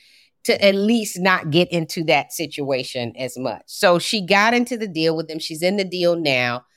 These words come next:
It's in phases of what she's trying to do as well. But the representation of the brand to her name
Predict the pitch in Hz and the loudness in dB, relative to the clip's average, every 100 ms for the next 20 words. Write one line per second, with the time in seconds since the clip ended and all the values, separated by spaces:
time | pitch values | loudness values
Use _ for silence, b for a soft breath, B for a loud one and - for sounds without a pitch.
0 | _ _ _ 175 160 - 185 185 - 208 | _ _ _ -2 -2 0 0 0 2 2
1 | 190 185 165 160 160 156 165 147 - 156 | 2 -2 -2 -2 -4 0 -2 -2 -6 -8
2 | - 175 151 151 143 151 147 139 131 131 | -2 0 0 -2 -4 -2 -2 -4 -2 0
3 | 117 110 120 147 180 170 165 151 196 202 | 0 -4 -6 4 4 4 -2 2 2 0
4 | 208 180 170 202 175 175 160 151 143 131 | -4 -4 -2 0 0 -2 -4 -4 -6 -4
5 | 156 160 151 147 147 - 170 156 143 160 | -2 0 0 -2 -4 -8 -4 -4 -2 0
6 | 151 139 131 135 | 0 0 -4 -8